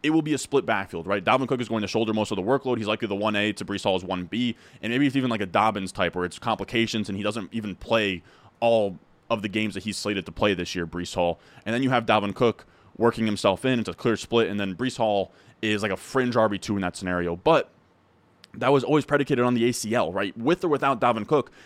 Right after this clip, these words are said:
if the A C L wasn't going to hold up, he was never going to be good anyways. And then the ceiling is still the same. If he's back to being himself from, like, weeks four, week five on, he's likely one of the five best running backs in the N F L, and the Jets won't be able to keep him off the field. Again, they're not going to just give touches to Dalvin Cook because of this one-year deal.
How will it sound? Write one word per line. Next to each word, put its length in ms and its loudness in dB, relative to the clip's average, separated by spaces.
if 120 -8
the 120 0
A 100 4
C 160 -4
L 160 4
wasn't 220 2
going 140 0
to 60 -6
hold 260 0
up, 200 2
he 80 -2
was 120 0
never 220 2
going 160 0
to 60 -4
be 80 -2
good 160 0
anyways. 420 -6
And 80 -2
then 80 2
the 80 0
ceiling 240 0
is 60 -4
still 100 -4
the 80 -4
same. 260 -4
If 120 -12
he's 100 -2
back 360 0
to 80 -4
being 200 0
himself 380 2
from, 100 -8
like, 140 -4
weeks 180 -10
four, 300 0
week 160 -6
five 340 4
on, 240 0
he's 160 -4
likely 200 0
one 100 2
of 80 0
the 60 -2
five 320 4
best 180 2
running 180 2
backs 220 2
in 80 -4
the 60 2
N 80 2
F 160 -4
L, 260 4
and 160 0
the 60 0
Jets 220 2
won't 280 2
be 80 -4
able 140 0
to 60 -14
keep 180 -6
him 100 0
off 120 -2
the 60 -10
field. 200 -2
Again, 240 0
they're 120 2
not 240 4
going 140 -2
to 60 -2
just 160 -10
give 280 -2
touches 340 -2
to 120 -20
Dalvin 300 4
Cook 200 0
because 280 -4
of 80 -10
this 160 -6
one-year 500 -2
deal. 300 -8